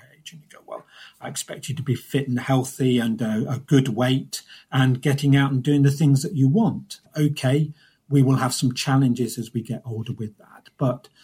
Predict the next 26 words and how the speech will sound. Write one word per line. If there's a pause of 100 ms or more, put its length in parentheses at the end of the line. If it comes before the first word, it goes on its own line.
(260)
not
nearly
as
much
as
you'd
think. (340)
And,
and
the
problem
is (260)
for
our
medical
community (460)
is
they
only
see
older
people
that
are
aging
badly